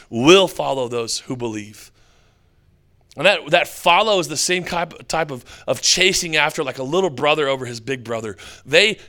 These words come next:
just happen, man, when we believe. So that tells me that there must be a disconnect between us and, and, and God.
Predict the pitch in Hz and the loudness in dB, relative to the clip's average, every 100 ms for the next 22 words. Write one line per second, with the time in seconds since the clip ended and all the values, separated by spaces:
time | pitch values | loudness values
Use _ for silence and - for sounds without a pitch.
0 | - 127 175 170 - - - - 151 156 | -8 2 4 4 -2 -10 -10 0 2 2
1 | - 127 113 113 113 120 120 120 110 104 | -2 -8 -6 -6 -6 -6 -6 -6 -6 -8
2 | 95 92 - _ _ _ _ _ _ _ | -10 -16 -20 _ _ _ _ _ _ _
3 | _ _ _ _ _ _ _ - - 180 | _ _ _ _ _ _ _ -14 0 0
4 | - 190 190 180 165 175 175 185 131 156 | 6 4 4 -2 2 2 0 -2 -2 -2
5 | - 165 160 - - 156 117 127 160 151 | -2 -4 -4 -6 -6 -4 -2 -2 -2 -4
6 | - - - - - _ _ _ _ _ | -6 -6 -10 -16 -20 _ _ _ _ _
7 | _ _ _ _ _ _ 135 135 135 123 | _ _ _ _ _ _ -4 -4 -6 -8
8 | - 123 110 117 120 - | -8 -12 -8 -8 -8 -10